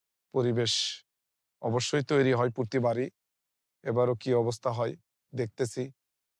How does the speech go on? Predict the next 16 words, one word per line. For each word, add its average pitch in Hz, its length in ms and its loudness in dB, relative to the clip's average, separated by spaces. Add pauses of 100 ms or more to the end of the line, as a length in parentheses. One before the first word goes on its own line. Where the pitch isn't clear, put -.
(460)
এবং 120 240 -4
এই 120 60 -4
যে 120 80 -6
কলা 131 300 0
লাগাইছিলাম 120 560 -2 (340)
আমরা, 117 240 -4 (300)
মাছের 123 400 -2
উপরই 120 240 0
শুধু 117 280 -4
নির্ভরশীল 110 420 -10
না, 113 100 -16 (420)
কলার 120 240 -2
গাছগুলো 113 340 -2
খুব 107 160 -10
সুন্দর 113 280 -6
হয়েছে। 110 220 -10